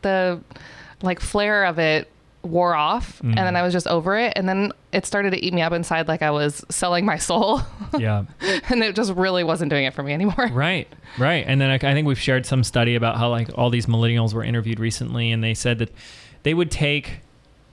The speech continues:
Speaker 2: a sixty K job that was a happy, supportive, positive environment over a hundred K job that made 'em unhappy.
Speaker 1: Mm-hmm.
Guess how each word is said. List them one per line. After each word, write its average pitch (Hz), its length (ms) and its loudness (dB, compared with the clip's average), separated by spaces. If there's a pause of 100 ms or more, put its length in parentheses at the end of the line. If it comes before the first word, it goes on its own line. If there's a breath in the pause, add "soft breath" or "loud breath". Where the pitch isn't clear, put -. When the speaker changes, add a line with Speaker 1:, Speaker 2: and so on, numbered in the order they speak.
(120)
Speaker 2:
a 117 100 0
sixty - 560 -2
K 147 580 0 (200)
job 120 580 2 (600)
that 123 260 2
was 123 540 0 (260)
a 127 160 2
happy, 151 680 -2
supportive, 131 720 0
positive 139 500 0
environment 123 680 0 (500 loud breath)
over 127 280 2
a 113 60 2
hundred 185 480 -2
K 117 480 0 (140)
job 110 440 2 (380 soft breath)
that 120 160 0
made 113 160 2
'em 110 220 0 (420)
unhappy. 107 560 0
Speaker 1:
Mm-hmm. 190 360 0